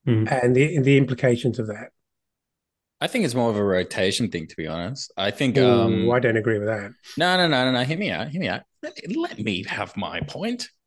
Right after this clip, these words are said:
Speaker 3: <laughs> Um, no, I think it's more of, um, Vinicius needs minutes 'cause he hasn't had, like,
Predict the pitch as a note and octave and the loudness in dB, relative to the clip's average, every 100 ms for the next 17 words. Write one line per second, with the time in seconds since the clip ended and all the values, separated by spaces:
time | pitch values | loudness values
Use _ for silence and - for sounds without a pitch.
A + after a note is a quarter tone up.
0 | _ _ - A#2 - D3 C#3 - C#3+ C3 | _ _ -6 -6 -2 0 0 -2 -2 2
1 | A2+ A2+ - - - _ _ G#3 E3 F#3 | 0 -2 -12 -20 -20 _ _ 0 0 0
2 | G#3 F3+ D3 D3 D3 D3 C3+ A#2+ A#2 A2+ | 0 0 0 0 4 4 4 2 2 2
3 | G#2+ G#2 G2+ F#2+ _ _ _ _ B2 C3+ | 0 -4 -6 -12 _ _ _ _ -4 -2
4 | C#3+ - E3 C#3 C3+ A#2+ G#2+ G2+ A#2+ A#2 | -2 -4 -6 -6 -4 -4 -4 -6 -6 -8
5 | - G2+ G2+ G2+ G2+ G2 G2 G2 F#2+ | -8 -6 -4 -4 -6 -6 -4 -4 -4